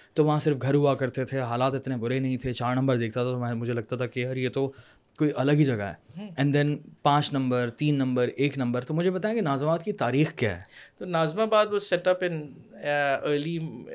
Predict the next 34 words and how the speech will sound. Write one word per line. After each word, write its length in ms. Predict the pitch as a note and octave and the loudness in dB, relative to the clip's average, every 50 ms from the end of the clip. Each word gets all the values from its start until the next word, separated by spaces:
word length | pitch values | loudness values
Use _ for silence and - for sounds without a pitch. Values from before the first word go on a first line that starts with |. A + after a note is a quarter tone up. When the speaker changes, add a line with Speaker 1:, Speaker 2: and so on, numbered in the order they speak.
| - C#3+ | -8 -6
Speaker 2:
nineteen 400 | C3+ C3 C#3 C3+ D3 D#3 D#3 D3 D3 | -6 -6 -6 -6 -8 -8 -8 -8 -8
fifties 440 | C#3 - - - C#3+ C#3 C3+ C3 C#3 | -10 -10 -10 -10 -10 -10 -8 -4 -4
by 140 | C3 B2+ B2 - | -4 -4 -4 -4
खान 200 | C3+ B2+ C3 B2+ | -4 -4 -4 -2
लियाकत 380 | B2 A#2 A#2+ - C3+ B2+ - C3 | -4 -4 -4 -4 -8 -8 -8 -8
अली 180 | A#2+ A#2+ B2 | -10 -10 -14
खान, 300 | - - A#2+ A#2 D#3 G3 G#3 | -12 -10 -10 -10 -10 -12 -10
uh, 500 | G#3 C3+ A#2+ A#2+ A#2+ A#2+ A#2 G#2+ - - | -6 -4 -2 -2 -2 -2 -4 -4 -4 -4
और 160 | C#3 C3 B2+ | -6 -6 -6
वो 160 | C3 C#3 C3 | -4 -4 -4
आइडिया 420 | E2 B2+ B2 B2 A#2+ C3 C#3 D3 | -2 -2 -2 -4 -2 0 -2 -2
था 180 | C#3 C#3+ C#3 C3+ | 0 -2 -4 -4
कि 260 | C3 - C#3 C3 C3 | -4 -6 -8 -8 -8
अगर 380 | B2+ A#2+ F2+ A#2 B2 B2+ C#3 C#3 | -8 -6 -6 -6 -2 0 2 2
आप 120 | C3+ B2+ C3 | 2 0 0
नाज़िमाबाद 460 | B2 A#2 A#2 C3 C3+ C#3 C#3 C#3 C#3 | -4 -4 -4 -2 0 2 2 0 0
का 260 | - C#3+ C3+ C3 B2+ | 0 0 2 2 0
एक 260 | - - B2 B2+ - - | -2 -6 -8 -10 -8 -6
नंबर 280 | C3+ C3 B2+ C3 C#3 C#3 | -6 -6 -4 -4 -6 -4
देखें, 440 | C3 B2 A#2 - - C3 B2 B2 | -4 -6 -8 -6 -6 -8 -8 -6
दो 120 | A#2+ A#2+ B2 | -6 -8 -6
नंबर 300 | B2+ B2 A#2+ A#2+ B2 B2 | -6 -6 -6 -4 -4 -6
देखें, 440 | A#2+ B2+ A#2+ A#2 A#2 - B2+ B2 A#2+ | -4 -6 -10 -10 -10 -10 -12 -12 -10
तीन 220 | - A#2+ B2 C3 | -10 -10 -8 -6
नंबर 300 | C3 A#2 A#2 A2+ A#2 A#2+ | -6 -6 -6 -6 -6 -6
है, 60 | A#2 | -8
चार 280 | A#2 - A#2 A2+ A2+ A2+ | -6 -4 -4 -4 -4 -6
नंबर 240 | A#2 A2 A2 - A#2 | -8 -8 -6 -6 -6
है, 60 | A2+ | -4
सात 240 | - B2+ A#2 A#2 A#2 | -2 0 0 0 -2
नंबर 240 | A#2 A#2 A2+ A2 A#2 | -4 -6 -6 -6 -8
तक 220 | A2+ - A#2+ A#2 A2+ | -4 -4 -6 -4 -2
जाएं, 220 | A2 G#2 A#2+ - | -4 -4 -4 -4
Speaker 1:
हम्म। 280 | A#2+ A#2+ A2+ A2+ A#2 | -6 -6 -6 -6 -8